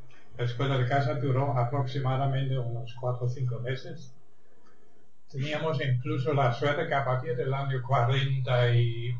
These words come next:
uno, me parece, había la Messerschmitt con dos asientos.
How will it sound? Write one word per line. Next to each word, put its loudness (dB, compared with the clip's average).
uno, 4
me 0
parece, -4
había 2
la 6
Messerschmitt 2
con -2
dos 2
asientos. -2